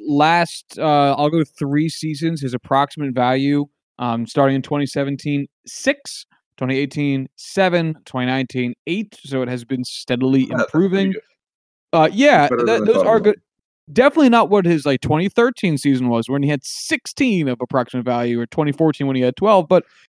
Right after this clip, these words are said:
Speaker 1: they're not bad. Um, this is definitely an overpay. For sure,
Speaker 2: Yeah.
Speaker 1: it's an overpay. And I don't know what the market
Speaker 2: Both in, in term and money.
Speaker 1: Oh, for sure. And I don't rem-,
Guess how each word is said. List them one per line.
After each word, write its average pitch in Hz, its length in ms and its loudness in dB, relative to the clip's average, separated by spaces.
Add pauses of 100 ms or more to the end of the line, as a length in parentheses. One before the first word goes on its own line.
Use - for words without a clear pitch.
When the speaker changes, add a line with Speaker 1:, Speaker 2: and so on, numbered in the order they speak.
Speaker 1:
they're 311 120 -2
not 415 220 4
bad. 202 520 6 (180)
Um, 175 400 2 (360)
this 214 200 0
is 269 100 6
definitely 208 420 4
an 156 80 4
overpay. 170 640 0 (200)
For 131 120 -4
sure, 202 320 4
Speaker 2:
Yeah. 135 60 4
Speaker 1:
it's 120 100 -8
an 117 80 -6
overpay. 107 520 -10 (440)
And 135 120 2
I 135 60 4
don't 165 140 6
know 180 60 4
what 170 140 2
the 147 80 2
market 135 340 2
Speaker 2:
Both 120 160 0
in, 104 340 0
in 95 460 -6
term 104 540 -2
and 85 400 -6 (280)
money. 80 360 -12 (480)
Speaker 1:
Oh, 147 160 2
for 117 140 -12
sure. 101 340 -4 (480)
And 143 100 0
I 143 60 4
don't 175 180 4
rem-, 165 180 -4